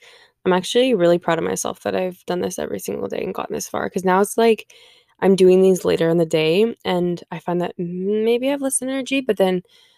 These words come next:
I plan it a little bit more, so it's cool. I'm glad I'm doing this. So, uh, right before I started this podcast, my mom actually kinda gave me a little, um,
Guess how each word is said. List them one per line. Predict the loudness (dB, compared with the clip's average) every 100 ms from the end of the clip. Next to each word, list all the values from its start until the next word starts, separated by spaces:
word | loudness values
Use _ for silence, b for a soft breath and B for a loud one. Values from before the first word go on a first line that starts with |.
| b
I | -2
plan | -2 0 0 0
it | 0
a | 0
little | 0 0
bit | -4
more, | -4 -4 -4
so | -4 0 0 0 _ _
it's | -2
cool. | 2 2 0 -16 -8
I'm |
glad | -2 0
I'm | 0
doing | -2 -2 -2
this. | -4
So, | -2 0 0 -4 B B B B B
uh, | -4 -2 -2 -4 -2
right | -2 -2
before | -4 -6 -6 -6 -6
I | -6 -4 -4 -4 -4 -6
started | -6 -4 -2
this | -4
podcast, | -6 -12 -10 -8 -6 -4
my | -4
mom | -2 -2 -4 -6
actually | -14 -16 -8 -6 -6
kinda | -8 -12
gave | -10 -10
me | -8
a | -8
little, | -8 -4 -2
um, | -2 -4 -6 -8